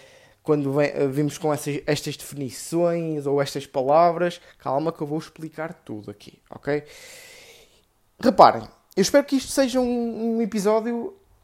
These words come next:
abaixo dos dez minutos, ok? Porque isto é muito rápido, eh, quero que seja muito rápido porque quero ir direto ao ponto, que seja conciso na minha explicação.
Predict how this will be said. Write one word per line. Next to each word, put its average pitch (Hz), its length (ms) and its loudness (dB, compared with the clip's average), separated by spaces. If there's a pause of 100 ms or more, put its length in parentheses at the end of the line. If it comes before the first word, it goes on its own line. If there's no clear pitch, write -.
(400)
abaixo 190 580 6
dos 214 420 -4
dez 220 240 4
minutos, 143 520 -8
ok? 165 340 -2 (400)
Porque 196 460 -4
isto 196 160 -2
é 220 40 4
muito 220 240 0
rápido, 202 640 0 (120)
eh, 160 340 4
quero 190 200 0
que - 100 -12
seja 185 200 0
muito 185 220 -4
rápido 190 360 0
porque - 280 -14
quero 185 220 2
ir 185 180 -4
direto 196 460 0
ao 180 80 0
ponto, 156 520 -4 (920)
que - 80 -12
seja 175 960 4
conciso 208 560 -2
na 180 80 0
minha 175 160 -2
explicação. 147 800 -4